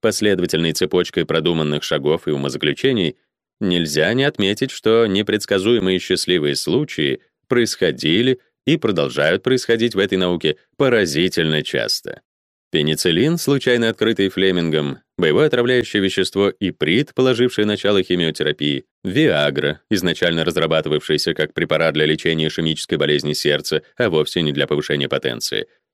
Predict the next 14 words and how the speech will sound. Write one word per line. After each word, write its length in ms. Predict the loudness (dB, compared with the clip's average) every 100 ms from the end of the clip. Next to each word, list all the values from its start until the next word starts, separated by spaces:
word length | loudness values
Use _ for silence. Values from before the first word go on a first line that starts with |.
| _ _ -6
Вот 360 | 0 2 2 2
лишь 220 | 0 0
некоторые, 640 | 0 0 -2 -2 0 -2 -2
самые 360 | 0 0 0
яркие 520 | 2 2 0 0 -2
примеры 500 | -2 0 0 0 -2 -4 _
таких 320 | -4 0 0 0
непредсказуемых 1000 | 0 0 -2 0 0 2 0 -2 -4 -6
удач. 500 | -4 -6 -8 -16 _ _ _ _ _ _ _ -6
Ещё 420 | -4 -4 0 2
одна 320 | 2 0 0
история 440 | 0 0 2 2 2
такого 340 | 0 2 2
рода 400 | 2 2 -2